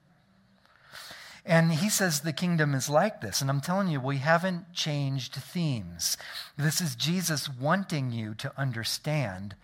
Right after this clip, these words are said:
the kingdom and be able to receive it. That's why he's speaking these words. So what's this?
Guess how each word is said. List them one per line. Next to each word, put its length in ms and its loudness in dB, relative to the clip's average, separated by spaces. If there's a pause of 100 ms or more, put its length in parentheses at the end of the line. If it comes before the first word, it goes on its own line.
(260)
the 100 -6
kingdom 440 -4 (840)
and 200 4
be 200 2
able 300 2
to 220 -2
receive 460 -2
it. 140 -6
That's 240 -4
why 140 4
he's 160 0
speaking 460 -2
these 220 -4
words. 360 0 (380)
So 160 0
what's 300 4
this? 280 0